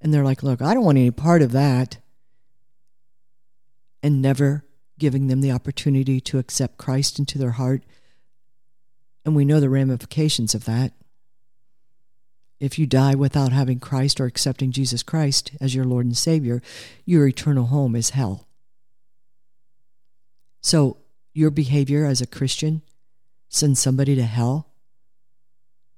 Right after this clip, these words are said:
That's pretty sinful. And that's what he means. If you've hated somebody, you may be risking the chance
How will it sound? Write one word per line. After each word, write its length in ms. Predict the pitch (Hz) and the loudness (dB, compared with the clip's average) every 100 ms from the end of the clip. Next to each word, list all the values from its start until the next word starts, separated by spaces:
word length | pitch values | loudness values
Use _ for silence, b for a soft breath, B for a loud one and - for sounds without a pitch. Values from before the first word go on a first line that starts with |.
| - - - - | -20 -20 -20 -8
That's 180 | 135 - | -6 -4
pretty 220 | - 113 | -4 -4
sinful. 500 | - 127 120 - - - - - - - - - - - - - | -2 -2 -4 -8 -14 -18 -20 -20 -20 -20 -20 -20 -20 -20 -20 -6
And 140 | 156 143 | 2 4
that's 220 | 151 - | 2 0
what 100 | 120 | 0
he 80 | 117 | 0
means. 460 | 117 127 104 - - - - - - | 2 0 -2 -8 -18 -20 -20 -16 -6
If 200 | 131 156 | -2 0
you've 140 | 151 | 0
hated 280 | 123 143 147 | 2 2 2
somebody, 520 | - 170 165 175 175 - - - - - - | 0 -2 0 0 -4 -8 -20 -20 -20 -20 -2
you 140 | 143 | 2
may 240 | 131 131 | 4 4
be 220 | 120 127 120 | 2 0 2
risking 500 | 131 - 147 143 131 | 2 2 0 -2 -4
the 80 | |
chance 540 | 135 - 117 107 - | -6 -4 -2 -2 -4